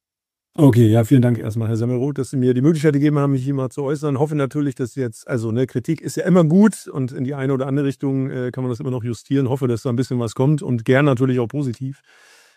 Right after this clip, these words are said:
Ähm, ja, ich, ich würde noch mal zwei Dinge sagen wollen. Erstens, ähm, noch mal herausstellen, dass die Lage tatsächlich ernst ist. Also, wenn wir auf Russland schauen, ähm, dann wird dort massiv hochgerüstet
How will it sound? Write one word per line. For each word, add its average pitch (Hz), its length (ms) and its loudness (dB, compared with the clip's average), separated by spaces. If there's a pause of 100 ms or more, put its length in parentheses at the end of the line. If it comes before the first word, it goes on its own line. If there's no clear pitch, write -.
(120)
Ähm, 147 300 4
ja, 143 300 4
ich, - 300 -8
ich 127 220 -8
würde 156 220 4
noch 151 120 0
mal 143 280 0
zwei 147 160 -2
Dinge 151 240 -2
sagen 127 320 -2
wollen. 143 240 -2
Erstens, 147 580 -4 (640)
ähm, 143 520 2
noch 143 100 0
mal 143 140 2
herausstellen, 139 420 -2
dass 139 100 -4
die - 80 -10
Lage 131 300 -4
tatsächlich 123 400 -6
ernst 127 380 -6
ist. - 200 -14
Also, 120 240 -6
wenn 127 80 -2
wir 127 80 -2
auf 113 140 -4
Russland 156 360 2
schauen, 147 520 4 (560)
ähm, 135 340 2
dann 127 200 0
wird 143 160 0
dort 135 160 -2
massiv 135 500 -4
hochgerüstet 175 1160 -2